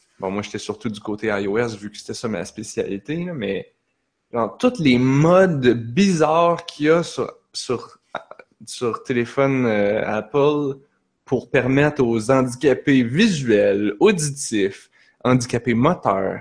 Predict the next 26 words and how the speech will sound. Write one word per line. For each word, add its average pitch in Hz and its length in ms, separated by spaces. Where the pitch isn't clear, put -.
les 113 240
gens 156 420
qui 143 120
ont 123 80
des 113 180
troubles 185 260
d'attention, 110 760
qui - 180
sont, 110 200
qui - 200
ont 110 80
la 104 160
nausée, 117 680
il 135 80
y 143 40
a 139 60
un 143 60
paquet 214 840
d'options 175 640
que 147 120
tu - 120
peux 127 140
activer 123 420
ou 131 100
désactiver 113 800
pour, - 480